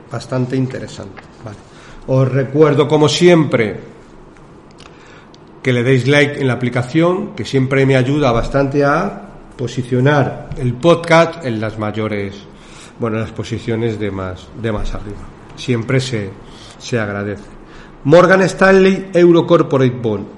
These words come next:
Algo diferente al, al fondo anterior, aunque es de la misma gestora, en este caso porque ya tiene bonos corporativos europeos. Pero aquí,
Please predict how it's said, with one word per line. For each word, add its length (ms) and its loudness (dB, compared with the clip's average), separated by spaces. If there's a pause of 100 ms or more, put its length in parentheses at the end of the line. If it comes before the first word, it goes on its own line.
(140)
Algo 300 -2
diferente 680 -4 (260)
al, 280 -8 (920)
al 120 -6
fondo 260 2
anterior, 500 4
aunque 320 -2
es 80 0
de 80 2
la 100 2
misma 280 -2
gestora, 560 -2 (260)
en 140 2
este 240 0
caso 300 0
porque 280 -4
ya 160 0
tiene 300 -2 (360)
bonos 640 2 (180)
corporativos 920 0 (1600)
europeos. 840 0 (100)
Pero 200 -2
aquí, 460 -4